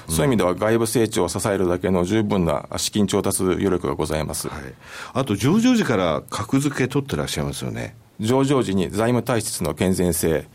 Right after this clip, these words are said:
Speaker 2: およびラサールグループの物流施設におけるこれまでの運営力を評価していただきまして、
Speaker 1: はい。
Speaker 2: ダブルエーマイナスの格付けを頂戴しました。
Speaker 1: はい。これはもう、あの、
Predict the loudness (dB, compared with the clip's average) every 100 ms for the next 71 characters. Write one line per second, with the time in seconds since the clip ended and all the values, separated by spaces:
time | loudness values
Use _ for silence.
0 | -20 -20 -2 0 2 2 2 0 0 2
1 | 2 0 0 -2 -2 -4 0 2 2 0
2 | 0 0 -2 -2 -4 0 0 2 0 0
3 | 0 2 4 4 0 0 -2 0 0 0
4 | -2 -2 -2 -2 -2 -2 -2 -2 -2 -8
5 | -6 -4 -2 0 4 4 4 2 2 -2
6 | -6 -8 -8 -6 -2 -2 -2 -4 -4 -6
7 | -8 -6 -8 -10 -14 -14 -18 -10 -6 -2
8 | -2 0 -2 -4 -6 -6 -8